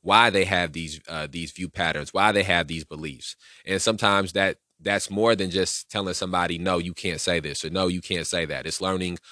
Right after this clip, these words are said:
why this person does say these things or why this person feels comfortable enough to say these things. Uh, and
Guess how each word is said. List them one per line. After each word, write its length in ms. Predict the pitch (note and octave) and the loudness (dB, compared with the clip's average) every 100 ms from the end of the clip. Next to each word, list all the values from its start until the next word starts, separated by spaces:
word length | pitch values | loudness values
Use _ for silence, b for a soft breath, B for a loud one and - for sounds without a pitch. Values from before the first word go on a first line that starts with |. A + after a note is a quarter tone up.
| B | B
why 200 | - G#2 | 4 4
this 160 | G#2 G2 | 4 0
person 560 | - G#2 G2 G2 F#2+ D#2+ | 0 0 2 -2 -4 0
does 280 | G#2+ C3 | 4 4
say 220 | - F#2 F2 | 4 0 0
these 220 | E2 - | -4 -8
things 300 | E2+ D#2 D2+ | -10 -10 -8
or 60 | |
why 160 | D#2 G2 | -2 -2
this 120 | F2 | -2
person 300 | - G2 F#2 | -4 -4 -4
feels 300 | - A2+ A#2+ | 0 2 2
comfortable 420 | - F2 E2 E2 E2+ | 0 -6 -6 -4 -4
enough 200 | E2 - | -6 -8
to 100 | E2 | -6
say 200 | E2+ D#2+ | -4 -4
these 220 | D#2 - | -4 -8
things. 440 | D#2 C#2+ B1+ - _ B B B B | -10 -12 -12 -16 _ B B B B
Uh, 360 | E2 D#2+ C#2 C2 - | -8 -6 -6 -10 -2
and 460 | G#2+ G2+ F#2+ F#2 | 4 6 6 0